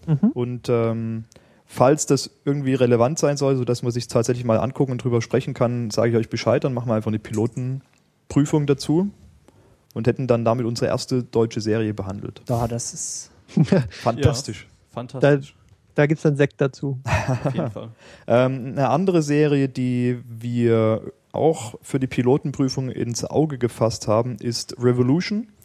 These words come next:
Speaker 2: Das ist diesmal wieder, soweit ich weiß, eine U-S-Serie
Speaker 4: Mhm.
Speaker 2: mit einer, auch einer für uns, glaub ich, ganz interessanten Prämisse.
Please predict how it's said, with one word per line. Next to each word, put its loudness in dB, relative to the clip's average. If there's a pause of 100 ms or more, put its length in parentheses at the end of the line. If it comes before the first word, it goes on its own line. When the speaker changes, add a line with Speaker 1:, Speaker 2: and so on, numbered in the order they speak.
(640)
Speaker 2:
Das -2
ist -6
diesmal 0
wieder, 2
soweit 2
ich -8
weiß, 0
eine -4
U-S-Serie 2 (180)
Speaker 4:
Mhm. -12 (960)
Speaker 2:
mit 0 (100)
einer, 2
auch 0
einer 0 (500)
für -4
uns, 0
glaub 4
ich, -2
ganz 0
interessanten -2
Prämisse. 0